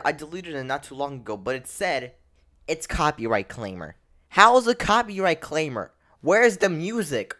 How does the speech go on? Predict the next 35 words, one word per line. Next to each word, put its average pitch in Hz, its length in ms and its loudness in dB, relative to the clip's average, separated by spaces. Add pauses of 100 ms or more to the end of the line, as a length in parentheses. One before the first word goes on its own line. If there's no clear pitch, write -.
(100)
All 240 280 10
I'm 196 100 0
doing 214 280 -2
is 196 200 -4
just 165 140 -10
reacting 170 800 -2
to 123 240 -10
it. 90 180 -10 (500)
Is 208 180 4
there 269 140 4
any 247 220 -4
copyright 214 640 0
claimers 190 540 -4
for 269 180 2
it? 302 240 2 (760)
Like, 214 120 -12
literally. 240 680 0 (340)
Like, - 220 -12 (420)
there 269 100 -4
was, 285 200 -6
like, 262 180 -2
no 220 160 6
music, 233 400 -6
no 196 200 0
nothing. 175 580 0 (2250)
And, 135 320 -6
uh, 117 380 -4 (460)
and 143 280 -4
I'm 220 120 -8
making 294 220 -10
this 262 140 -10
quick 240 220 -10
little 214 220 -8
video 180 420 -8
for 139 1160 -10